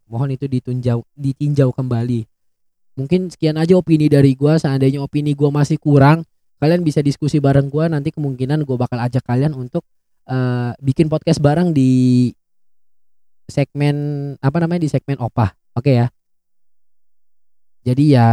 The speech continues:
kalau misalkan kalian ingin collab, ya boleh D M langsung di Instagram gua dengan nama Ridwan pakai H. Lu bisa D M langsung. "Wan, menurut gua opininya kayak gini." Lu bisa kasih tahu di situ, langsung kita bikin di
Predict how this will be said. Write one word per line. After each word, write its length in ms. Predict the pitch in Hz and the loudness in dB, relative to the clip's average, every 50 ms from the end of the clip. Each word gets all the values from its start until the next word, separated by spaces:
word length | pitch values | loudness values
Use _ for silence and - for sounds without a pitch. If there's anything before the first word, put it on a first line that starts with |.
| 113 | 2
kalau 160 | - 123 120 120 | 0 -2 -2 -2
misalkan 240 | 120 120 120 117 | -2 -2 -2 -2
kalian 240 | 110 - 120 120 117 | -2 -2 -2 -2 -2
ingin 200 | 120 120 120 117 - | -2 -4 -4 -4 -2
collab, 240 | - 117 123 139 - | 2 4 4 4 4
ya 160 | - 131 123 | 4 2 2
boleh 400 | 120 135 170 202 240 226 180 - | 4 6 6 6 6 6 4 0
D 160 | - 135 135 | 2 2 2
M 240 | - - 147 147 147 | 6 6 4 4 6
langsung 240 | 139 139 139 151 139 | 2 2 2 4 4
di 80 | 139 | 4
Instagram 400 | 139 131 143 131 123 127 127 123 | 4 4 2 4 4 4 2 2
gua 160 | 135 160 190 180 | 2 2 2 2
dengan 240 | 175 147 135 127 | 2 2 0 0
nama 240 | 123 123 123 123 123 | 0 -2 0 4 4
Ridwan 320 | 131 131 135 139 139 135 131 | 4 4 6 6 6 6 6
pakai 320 | 139 147 - - - 294 | 4 2 2 2 2 4
H. 240 | - 127 131 - - | 4 4 4 2 2
Lu 160 | 143 170 175 | -2 -2 -2
bisa 160 | 147 - 127 | -2 -2 -2
D 80 | 117 123 | -2 -2
M 160 | - 120 117 | -2 -2 -4
langsung. 320 | 120 113 110 - 160 165 151 - _ _ _ _ _ | -4 -6 -4 -6 -6 -8 -8 -12 _ _ _ _ _
"Wan, 160 | 170 170 165 | 0 0 2
menurut 240 | 156 151 151 151 151 | 2 2 2 2 4
gua 160 | 175 175 165 | 4 2 4
opininya 400 | 160 147 143 151 156 165 170 160 | 4 2 2 4 2 2 2 2
kayak 140 | 147 139 135 | 2 2 2
gini." 160 | 143 151 156 139 - | 4 2 2 2 0
Lu 160 | - 156 160 | -2 -2 -2
bisa 160 | 143 123 131 | 0 0 0
kasih 240 | 120 - 123 - 123 | 0 0 -2 -2 -2
tahu 160 | - 123 120 | -4 -4 -4
di 80 | 120 113 | -4 -4
situ, 240 | 127 120 - 160 170 | -4 -4 -2 -2 -2
langsung 320 | 151 127 123 117 135 127 | 0 0 -2 -2 -2 -4
kita 160 | 123 120 123 | -2 -2 -2
bikin 480 | 117 120 120 123 - 185 196 196 196 185 | -2 -2 -4 -2 4 4 4 4 6 4
di 240 | 156 175 214 208 | 6 6 6 6